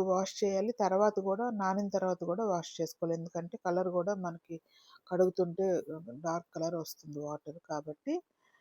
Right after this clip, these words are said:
ఆ, ఇప్పుడు ఒక రెండు సార్లు అట్లా కడుక్కోండి. ఇప్పుడు కడిగిన తర్వాత వాటర్ వేసేద్దాం ఇందులో.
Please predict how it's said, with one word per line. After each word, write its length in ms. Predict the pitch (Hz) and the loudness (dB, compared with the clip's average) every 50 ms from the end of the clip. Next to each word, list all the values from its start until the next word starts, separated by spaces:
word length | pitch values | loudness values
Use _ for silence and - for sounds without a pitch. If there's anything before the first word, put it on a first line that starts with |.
| _ _ _ _ - | _ _ _ _ -10
ఆ, 140 | 180 180 180 | -6 -6 -4
ఇప్పుడు 240 | 180 - - 175 185 | -2 0 2 4 4
ఒక 140 | 175 - | 4 4
రెండు 220 | 175 175 170 170 - | 2 2 2 0 -2
సార్లు 320 | - 180 170 165 170 170 165 | -4 -2 -2 -2 -4 -4 -6
అట్లా 240 | 156 - 170 165 156 - _ _ | -8 -8 -10 -12 -12 -12 _ _
కడుక్కోండి. 680 | - 160 151 151 - - - 160 151 147 151 196 247 339 370 - _ _ _ _ _ _ _ _ _ _ _ _ _ _ _ _ _ _ _ _ _ _ _ _ _ _ _ _ | -2 -2 -2 -2 -4 -6 -6 -6 -6 -4 -6 -6 -6 -8 -8 -12 _ _ _ _ _ _ _ _ _ _ _ _ _ _ _ _ _ _ _ _ _ _ _ _ _ _ _ _
ఇప్పుడు 260 | 185 180 - 190 190 180 | -4 -2 0 0 0 2
కడిగిన 380 | - 185 180 180 180 208 202 190 | 4 4 4 4 4 2 2 4
తర్వాత 460 | 190 180 170 170 170 170 165 - - 254 277 262 | 2 4 4 4 2 2 0 0 0 0 2 2
వాటర్ 400 | 208 180 170 165 165 175 170 160 | 4 4 4 4 2 2 2 2
వేసేద్దాం 520 | 156 156 151 - 151 147 147 151 160 151 | 0 0 -2 -4 -6 -8 -8 -8 -6 -6
ఇందులో. 300 | 151 147 156 156 175 226 | -6 -6 -6 -6 -4 -4